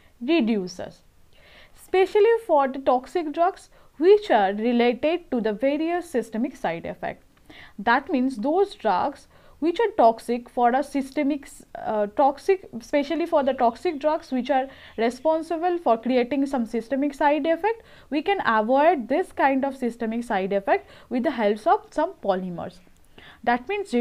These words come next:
সমস্ত ড্রাগ আমাদের রয়েছে, যারা টক্সিক, specially কিছু টক্সিক ড্রাগস রয়েছে, যেগুলো স্পেশাল সাইটে কিন্তু আমাদের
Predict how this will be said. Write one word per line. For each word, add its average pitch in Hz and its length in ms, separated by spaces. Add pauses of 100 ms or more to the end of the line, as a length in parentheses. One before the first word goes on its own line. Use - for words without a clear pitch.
(120)
সমস্ত 339 280 (220)
ড্রাগ 208 240 (140)
আমাদের 220 280 (100)
রয়েছে, 185 280 (380)
যারা 285 160 (140)
টক্সিক, 247 380 (340)
specially 302 460
কিছু 320 160 (100)
টক্সিক 247 340 (100)
ড্রাগস 226 280 (100)
রয়েছে, 190 200 (100)
যেগুলো 240 260 (600)
স্পেশাল 349 460 (140)
সাইটে 262 360 (120)
কিন্তু 233 220 (120)
আমাদের 226 280